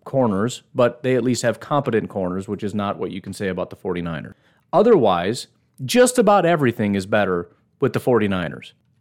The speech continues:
This is a broken down team that has already begun essentially a tear down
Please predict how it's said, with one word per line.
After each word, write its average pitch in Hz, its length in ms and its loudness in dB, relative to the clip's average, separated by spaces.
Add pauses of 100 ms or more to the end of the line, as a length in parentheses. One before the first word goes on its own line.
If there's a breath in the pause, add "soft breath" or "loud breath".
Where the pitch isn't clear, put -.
(140)
This 143 160 2
is 147 160 0
a 147 80 4
broken 127 720 2
down 123 320 2
team 92 460 -4
that 113 120 2
has 117 120 4
already 175 340 4
begun 123 640 2
essentially 120 500 0
a 98 100 0
tear 120 320 -2
down 101 360 -4